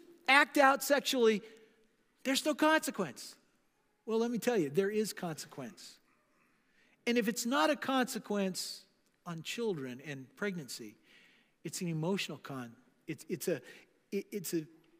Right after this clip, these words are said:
self-worth consequence. Because when you start using people for your own pleasure, you're disposing of them like Kleenex.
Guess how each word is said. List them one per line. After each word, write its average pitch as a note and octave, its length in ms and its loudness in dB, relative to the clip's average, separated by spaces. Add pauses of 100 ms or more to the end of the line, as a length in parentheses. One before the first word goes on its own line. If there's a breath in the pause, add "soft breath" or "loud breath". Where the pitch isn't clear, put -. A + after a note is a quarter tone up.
self-worth G#3 960 -2
consequence. - 760 -14 (2750)
Because F3 260 -2
when G#3 220 2
you D4 220 6
start A3+ 680 2 (400)
using F#3+ 600 0
people F3 320 -2
for D#3+ 200 -4
your D#3 240 0
own F3+ 220 -2
pleasure, C#3+ 440 -2 (520 loud breath)
you're F#3+ 160 0
disposing E3+ 760 0
of D3+ 160 -8
them C#3+ 220 -4
like B2+ 200 -10
Kleenex. D#3+ 360 -10